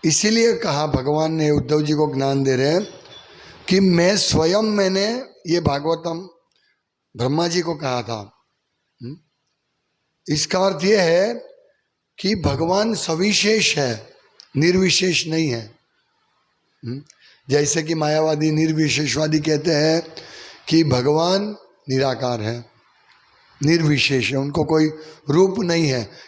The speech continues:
इसका खंडन करने के लिए विशेष रूप से यहाँ भगवान ये श्लोक कहा है, ऐसे कह रहे हैं। हम्म?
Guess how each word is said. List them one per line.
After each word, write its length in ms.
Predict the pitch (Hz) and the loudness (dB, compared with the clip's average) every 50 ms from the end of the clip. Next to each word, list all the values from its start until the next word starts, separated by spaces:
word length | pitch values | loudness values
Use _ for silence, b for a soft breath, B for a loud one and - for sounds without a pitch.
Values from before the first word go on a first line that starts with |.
| B 165 | B -4
इसका 280 | 165 147 - - 190 | -4 -2 -2 -2 -4
खंडन 500 | 180 - 147 151 156 175 208 214 214 208 | -2 -2 -4 -2 0 0 0 0 0 -2
करने 340 | 190 190 170 165 175 175 170 | -2 -2 -2 -2 -2 -2 -2
के 120 | 160 165 | -2 -2
लिए 220 | 165 170 180 185 208 214 - B B B B B B B 135 | 0 2 2 2 0 -2 -6 B B B B B B B -2
विशेष 520 | 151 147 - - 202 233 247 - - - | 0 0 2 2 2 2 2 2 0 0
रूप 180 | 160 170 160 151 | -2 -4 -4 -6
से 220 | - - 151 156 160 175 196 226 - - - - - - _ _ _ _ _ _ _ _ _ - | -4 -2 0 0 2 0 0 -2 -6 -12 -18 -20 -20 -20 _ _ _ _ _ _ _ _ _ -4
यहाँ 420 | 127 139 127 113 127 151 170 170 147 | -2 0 0 0 0 -2 -2 -2 -2
भगवान 400 | 123 117 113 127 135 139 135 135 | -4 -4 -2 -2 -2 -2 0 0
ये 140 | 131 127 | 0 0
श्लोक 340 | 123 - - 135 120 - - | 0 -2 -2 -4 -6 -6 -6
कहा 260 | - 123 107 110 117 | -8 -8 -8 -6 -8
है, 160 | 104 107 113 - - _ _ _ B B B B 170 | -8 -10 -14 -16 -20 _ _ _ B B B B -4
ऐसे 240 | 127 113 - 139 127 | -2 -2 0 -2 -2
कह 180 | 123 131 123 120 | 0 0 0 2
रहे 120 | 120 120 | 0 0
हैं। 120 | 117 120 - - - - - - - 113 | -2 -4 -8 -16 -20 -20 -20 -10 -4 -2
हम्म? 180 | 120 135 160 | 0 0 0